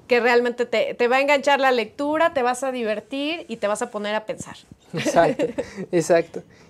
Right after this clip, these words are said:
Speaker 2: Y fíjate que a mí me gustaría resaltar también, eh, que dentro de sus primeros años de vida,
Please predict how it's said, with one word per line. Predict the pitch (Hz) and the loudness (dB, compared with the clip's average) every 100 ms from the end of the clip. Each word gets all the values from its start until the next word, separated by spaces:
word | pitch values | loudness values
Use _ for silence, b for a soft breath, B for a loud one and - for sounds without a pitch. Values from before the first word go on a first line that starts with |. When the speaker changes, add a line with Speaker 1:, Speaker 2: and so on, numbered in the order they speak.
| b | b
Speaker 2:
Y | 190 | -4
fíjate | 254 277 269 - | 2 2 2 0
que | 165 160 | 2 4
a | 165 | 2
mí | 214 | 0
me | |
gustaría | 226 - 160 175 | -2 -2 -2 0
resaltar | 185 175 147 143 151 | -2 -2 -6 0 -2
también, | - 160 147 151 151 - | 0 -4 -4 -4 -4 -6
eh, | 170 147 147 147 143 147 151 151 156 - _ _ - _ | -4 -2 -2 -2 -4 -4 -4 -6 -6 -10 _ _ -20 _
que | - 156 156 151 | -4 0 2 2
dentro | 165 160 170 | 2 0 0
de | 165 | -2
sus | 160 165 | -4 -8
primeros | 170 170 208 214 - | -2 0 2 0 -2
años | 175 170 170 - | -4 -2 -6 -10
de | 147 | -10
vida, | 143 151 151 | -4 0 -2